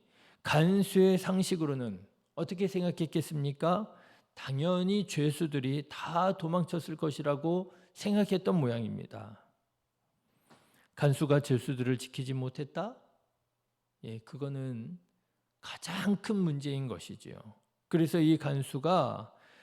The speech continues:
스스로 목숨을 끊으려고 합니다. 그런데 놀랍게도 죄수들이 한 사람도 도망치지 않고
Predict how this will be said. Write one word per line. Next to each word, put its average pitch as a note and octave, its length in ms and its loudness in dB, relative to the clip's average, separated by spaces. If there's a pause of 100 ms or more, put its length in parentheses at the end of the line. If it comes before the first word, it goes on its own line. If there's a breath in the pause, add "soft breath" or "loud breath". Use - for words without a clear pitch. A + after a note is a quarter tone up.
(120)
스스로 D3 760 0 (180)
목숨을 G3+ 480 -2
끊으려고 E3 500 -6
합니다. G2+ 520 -10 (880 loud breath)
그런데 G3 300 8
놀랍게도 F#3 560 8
죄수들이 C3+ 800 0
한 A#3 420 2
사람도 A3 420 4
도망치지 E3+ 560 0
않고 C#3+ 560 4